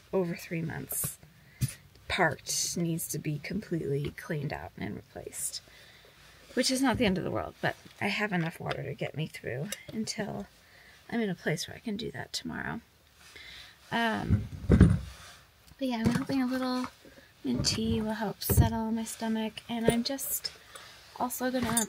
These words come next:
I'm packing up for my hiking, my day bag tomorrow. I might, I'm definitely gonna do one seven mile trail, and I might end up doing two.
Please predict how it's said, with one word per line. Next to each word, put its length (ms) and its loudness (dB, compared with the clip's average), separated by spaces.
I'm 100 -4
packing 520 0
up 160 0
for 960 -6
my 400 2
hiking, 460 -2
my 140 0
day 180 -2
bag 280 -4
tomorrow. 440 -2
I 80 2
might, 240 2
I'm 220 -2
definitely 360 2
gonna 120 2
do 380 -2
one 580 2
seven 400 0
mile 260 -2
trail, 440 -4
and 100 -4
I 60 0
might 300 -2
end 140 -2
up 120 -6
doing 360 -6
two. 260 -6